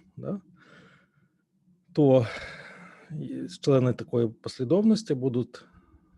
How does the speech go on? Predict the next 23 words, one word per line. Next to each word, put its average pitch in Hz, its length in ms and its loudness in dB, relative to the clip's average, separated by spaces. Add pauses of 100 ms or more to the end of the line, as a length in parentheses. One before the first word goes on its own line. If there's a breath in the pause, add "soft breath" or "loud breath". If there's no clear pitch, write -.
(800 soft breath)
прямувати 127 540 -2
до 113 120 -2
пев-, 117 400 2
до 113 140 -6
певного 110 400 0
числа, - 500 -14 (260)
да, 151 200 -10
яке, 123 200 -8
е, 110 360 -12 (480)
воно 107 300 -12
між 104 280 -12
двійкою 110 420 -4
і 101 40 -8
трійкою. 139 560 -10 (500 loud breath)
Число, 123 500 -2 (320)
тобто, 120 300 -4
оскільки 120 440 0
це - 180 -6 (100)
виявилося, 107 520 2
що - 120 -8
це 117 160 -2
число 113 340 -4
трансцендентне 110 1000 -2